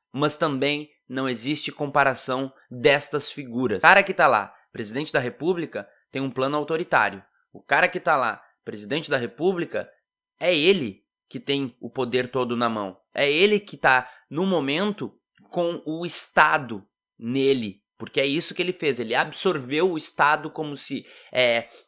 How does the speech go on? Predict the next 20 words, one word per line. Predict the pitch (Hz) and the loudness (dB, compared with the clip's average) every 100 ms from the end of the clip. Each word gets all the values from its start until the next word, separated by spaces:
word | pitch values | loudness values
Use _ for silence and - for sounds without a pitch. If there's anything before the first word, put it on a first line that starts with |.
| _ _ | _ _
Constituição | 175 165 - 139 139 127 - 196 202 - _ _ | -4 -4 -6 -6 -8 -4 0 0 0 -6 _ _
fosse | 113 117 214 | -8 -6 2
ele, | 190 151 113 98 _ | 4 4 0 -8 _
como | - 123 | -12 -10
se | - | -8
o | |
Estado | 123 - 160 185 175 143 - | -10 0 0 0 -4 -8 -10
fosse | _ - 135 - 202 | _ -6 -6 -2 0
ele. | 170 147 107 - _ | 0 0 -4 -12 _
Polícia | 139 147 160 | -6 -4 -2
Federal | 175 156 135 117 165 190 - - _ | -4 -2 -2 2 4 4 0 -10 _
é | 147 175 | 2 4
ele. | 156 165 127 95 - _ _ _ _ | 4 2 0 -4 -10 _ _ _ _
Absolutamente | 165 214 - - 180 170 175 151 165 160 175 - _ | 8 8 6 -4 -2 0 0 0 -2 -8 -10 -10 _
tudo | 233 233 214 | 0 2 0
virou | 190 185 170 | -2 -2 -4
parte | - 170 180 185 - | 2 6 6 2 -6
do | 165 | -10
Jair | 165 151 135 143 | -6 -2 -2 -4
Bolsonaro. | 143 151 - 156 135 113 | -6 -6 -6 -2 0 0